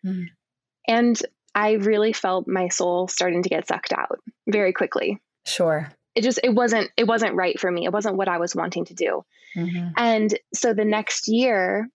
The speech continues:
Speaker 2: I found a job as an assistant in a preschool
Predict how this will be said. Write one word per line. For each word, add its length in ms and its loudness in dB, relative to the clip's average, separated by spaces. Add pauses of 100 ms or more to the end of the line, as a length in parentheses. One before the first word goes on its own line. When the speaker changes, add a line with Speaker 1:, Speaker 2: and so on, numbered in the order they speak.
(460)
Speaker 2:
I 640 2 (180)
found 240 0
a 60 0
job 480 -2 (160)
as 160 -2
an 80 -2
assistant 360 -2
in 60 0
a 80 0
preschool 720 -2